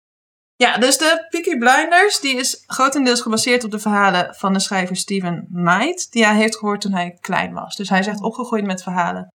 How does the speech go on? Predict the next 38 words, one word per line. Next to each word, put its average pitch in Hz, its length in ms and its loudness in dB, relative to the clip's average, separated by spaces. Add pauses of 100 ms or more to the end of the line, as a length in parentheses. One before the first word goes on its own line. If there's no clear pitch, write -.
over 214 320 2
de 214 80 4
bende. 190 500 0 (640)
En - 120 2
ik 220 80 2
weet 262 120 4
niet 285 160 2
eens 262 360 0
zeker 269 320 2
of 226 80 2
hij 233 140 4
dit 196 160 -2
zelf 269 300 0
ook 269 120 -8
beweert, 226 320 0
maar 220 100 2
het 208 100 -8
verhaal 196 260 2
gaat 208 200 -2
eigenlijk 196 360 -4
dat 180 140 -6
de 185 100 -4
naam 226 420 2 (240)
komt 208 420 0
van 196 240 0
dat 185 180 0
ze 190 100 -6
scheermesjes 233 600 0
zouden 196 280 -2
naaien 185 360 0
in 185 140 -4
hun 170 280 -8
pet. - 320 -6
Dus 185 140 -10
ze 185 60 -8
hebben 175 200 -4
van 185 140 -6
die 175 360 -4